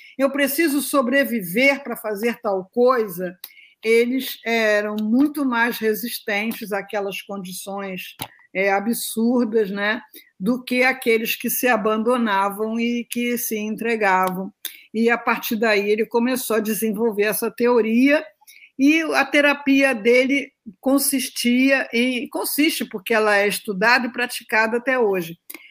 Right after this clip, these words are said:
é, em auxiliar a pessoa a encontrar um sentido para a sua vida.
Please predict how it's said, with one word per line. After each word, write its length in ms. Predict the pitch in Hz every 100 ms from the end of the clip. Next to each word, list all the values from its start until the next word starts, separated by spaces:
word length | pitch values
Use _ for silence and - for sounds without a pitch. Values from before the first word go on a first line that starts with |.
| _
é, 460 | 208 226 226 220 220 240
em 320 | 247 269 262
auxiliar 920 | 262 269 294 - 285 269 254 240 262 262
a 60 |
pessoa 720 | 262 233 - - 220 240 254 226
a 80 | 220
encontrar 720 | 233 240 247 233 226 220 240
um 100 | 247
sentido 1040 | - 277 285 311 - - 240 262 226 262
para 220 | 254 233 240
a 40 |
sua 360 | 233 240 240 240
vida. 460 | 185 185 180 202